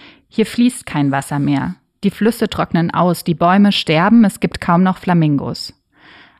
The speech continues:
Eine Welt, ein Land, eine Stadt, ein Mensch ohne Wasser muss sterben. Wo kein Wasser ist, gibt es kein Leben. Das Lithium bringt vielleicht Millionen von Dollar, aber dafür wird unsere Lebensgrundlage geopfert.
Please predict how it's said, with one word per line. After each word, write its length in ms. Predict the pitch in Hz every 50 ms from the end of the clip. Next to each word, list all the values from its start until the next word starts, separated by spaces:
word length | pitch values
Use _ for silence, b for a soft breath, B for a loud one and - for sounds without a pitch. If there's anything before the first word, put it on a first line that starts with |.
| b -
Eine 240 | 190 190 208 190 175
Welt, 380 | 185 190 226 269 294 285 - - _ _ _ -
ein 120 | 175 170 165
Land, 460 | 160 156 156 185 226 247 254 - - - -
eine 200 | 180 170 165 170
Stadt, 500 | - - - - 180 233 285 - - - _ _ _ _ _ -
ein 200 | 165 165 165 165
Mensch 340 | 170 196 247 247 - - -
ohne 280 | 196 208 214 214 185 165
Wasser 280 | 170 185 - - 165
muss 340 | 160 160 180 - - - -
sterben. 600 | - - 175 180 180 160 - 165 175 - - - _ B B B B B B B B B
Wo 80 | - 196
kein 260 | - - 208 196 190
Wasser 320 | 190 214 240 - 233 220 -
ist, 360 | - 214 - - - - -
gibt 160 | 190 - -
es 120 | 180 -
kein 220 | - - 175 170 160
Leben. 460 | 151 151 143 139 - - - - _ _ _ _ _ _ B B B B B B B
Das 220 | 190 185 - -
Lithium 580 | 214 247 254 254 - - 233 226 226 226 220 -
bringt 240 | - 190 196 -
vielleicht 360 | - - 180 170 160 165 - -
Millionen 420 | 170 170 175 185 220 262 247 240
von 220 | - - 185 170
Dollar, 480 | 160 180 185 180 143 139 143 156 175 214 285
aber 280 | - - 165 170 160
dafür 540 | 156 170 170 196 208 - - 214 214 214 185
wird 140 | 165 170 -
unsere 240 | 156 170 - 160 160
Lebensgrundlage 880 | 151 165 190 196 196 185 - - - 165 160 160 156 135 143 156 156
geopfert. 680 | - - - - - - - - - - - - - -